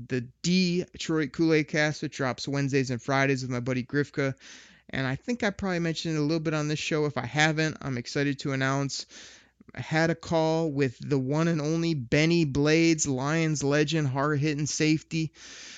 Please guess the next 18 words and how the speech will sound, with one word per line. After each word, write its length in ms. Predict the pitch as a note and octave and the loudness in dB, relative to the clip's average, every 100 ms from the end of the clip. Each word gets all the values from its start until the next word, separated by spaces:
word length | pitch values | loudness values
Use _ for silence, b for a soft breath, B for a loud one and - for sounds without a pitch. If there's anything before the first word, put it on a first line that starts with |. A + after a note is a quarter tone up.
| B B | B B
What 220 | C#3 D#3 | 2 4
a 40 | D3 | 4
great 300 | D3 D3 C#3+ | 6 4 4
guy, 340 | C#3 C#3 C#3 | 2 2 2
man. 240 | C3+ C3+ C3+ | 2 0 0
It 100 | C3 | -2
went 180 | C3+ | -4
tremendous. 840 | - C3+ C3 C#3+ C#3+ C#3+ - - - | -4 -4 0 0 2 0 -2 -8 -10
Um, 340 | - B1 A1+ - _ _ - - _ | -10 -10 -10 -16 _ _ -20 -20 _
we're 100 | C#3+ | -6
really 340 | B2+ C#3 D3 | -2 2 2
moving 360 | C#3 C#3+ C#3 C#3 | 4 2 2 0
in 140 | C#3 | 2
the 100 | C3+ | 0
direction 640 | C3 C3+ C3 C3+ - C#3 C3+ | 0 0 0 0 -2 -2 -4
to 100 | B2+ | -6
sort 280 | - C3 | -4 -2
of, 260 | C3 B2+ - | -2 -4 -10